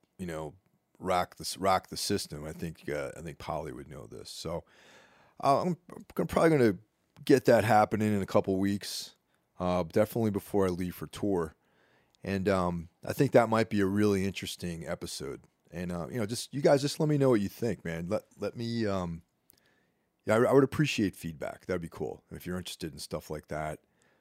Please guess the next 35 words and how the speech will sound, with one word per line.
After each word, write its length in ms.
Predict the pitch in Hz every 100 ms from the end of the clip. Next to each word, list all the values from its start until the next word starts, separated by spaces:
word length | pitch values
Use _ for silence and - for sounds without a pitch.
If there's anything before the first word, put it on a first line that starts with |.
| _ _ -
um, 340 | 76 65 57 - _
you 80 | 87
know, 60 |
hit 160 | 76 -
me 80 | 85
up 120 | 80
either 180 | 82 78
on 100 | 76
Facebook 600 | - 90 87 - 87 82 -
or 200 | - 78
mike 360 | 76 82 80 -
dot 220 | 82 73
hill 420 | 76 87 82 80 -
at 100 | -
everything 340 | 71 73 -
went 160 | 76 69
black 300 | 95 78 -
media 380 | 78 82 78 69
dot 300 | - 62 -
com. 400 | - 82 78 73 _ _ _ _ _ _ -
You 100 | 123
know, 60 |
or 40 | 107
leave 220 | 107 110
a 40 |
message 400 | 101 110 - 104
on 140 | 101 95
Inst-, 240 | 104 -
on 100 | 95
my 100 | 92
Instagram 580 | 101 - 98 101 98 98
or, 160 | 85 80
or 180 | 78
whatever. 400 | 87 92 85 69
But 240 | 71 82